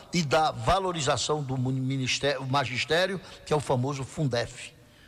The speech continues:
Pra categoria, né, segundo o presidente da Câmara dos Vereadores,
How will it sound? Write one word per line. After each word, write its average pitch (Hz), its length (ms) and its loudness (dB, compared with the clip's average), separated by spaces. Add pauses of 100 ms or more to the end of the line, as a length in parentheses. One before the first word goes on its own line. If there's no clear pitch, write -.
(680)
Pra 202 400 4
categoria, 147 720 -2
né, 131 180 -2
segundo 170 520 0
o 135 40 -2
presidente 127 440 -2
da 117 120 -2
Câmara 160 300 2
dos 123 160 -4
Vereadores, 131 720 0